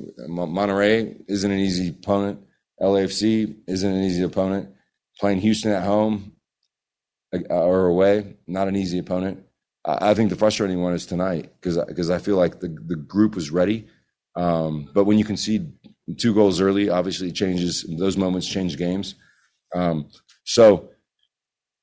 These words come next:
you know, I, again, I, for me, it's really important to be really clear with, um, what we need to improve on, um, tactically. But again, tactics are the last thing expressed.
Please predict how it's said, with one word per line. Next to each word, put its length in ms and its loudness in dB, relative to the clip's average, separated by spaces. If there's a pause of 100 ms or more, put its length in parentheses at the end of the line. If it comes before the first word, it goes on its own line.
you 80 6
know, 280 4 (100)
I, 260 0
again, 220 4
I, 360 -2
for 140 0
me, 380 6
it's 160 0
really 220 4
important 460 -2
to 100 -4
be 560 -2
really 340 2
clear 560 -2
with, 420 -4 (140)
um, 560 -6 (140)
what 220 2
we 100 2
need 100 0
to 60 0
improve 340 -2
on, 240 -6 (580)
um, 640 -4 (1040)
tactically. 500 0
But 220 -2
again, 200 2
tactics 520 -4
are 60 -2
the 60 -4
last 300 0
thing 180 -2
expressed. 720 -6